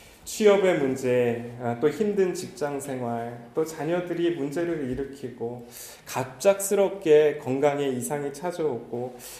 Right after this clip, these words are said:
여러 가지 문제들로 아파하시는 분들도 이 자리에 계실 줄로 압니다.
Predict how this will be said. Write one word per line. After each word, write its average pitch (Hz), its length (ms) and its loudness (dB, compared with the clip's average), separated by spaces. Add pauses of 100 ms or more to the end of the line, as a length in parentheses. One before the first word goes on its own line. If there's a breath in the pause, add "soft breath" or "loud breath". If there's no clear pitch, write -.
(120)
여러 139 240 6
가지 185 260 2
문제들로 139 880 0
아파하시는 170 600 -2
분들도 127 720 -4
이 117 100 -6
자리에 123 360 -4
계실 120 300 -6
줄로 117 440 -4
압니다. 113 380 -8